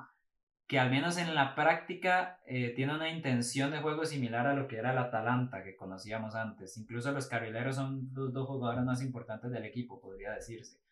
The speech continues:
Entonces, pues bueno, muchachos, para ir cerrando el podcast, yo pongo al Tottenham como claro favorito del grupo, eh,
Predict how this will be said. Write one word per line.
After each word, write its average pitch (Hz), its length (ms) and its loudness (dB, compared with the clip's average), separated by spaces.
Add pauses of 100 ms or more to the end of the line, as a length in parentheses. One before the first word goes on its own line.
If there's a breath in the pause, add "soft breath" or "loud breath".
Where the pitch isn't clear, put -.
(360 soft breath)
Entonces, 120 800 -2
pues 113 120 -4
bueno, 139 200 2
muchachos, 143 580 -4
para 110 180 -2
ir 123 120 -2
cerrando 143 420 0
el 143 120 -2
podcast, - 840 -2 (540)
yo 135 240 0
pongo 170 200 10
al 170 200 10
Tottenham 180 600 2
como 123 300 0
claro 139 380 8
favorito 175 460 0
del 175 180 -2
grupo, 190 500 -2 (640)
eh, 120 680 0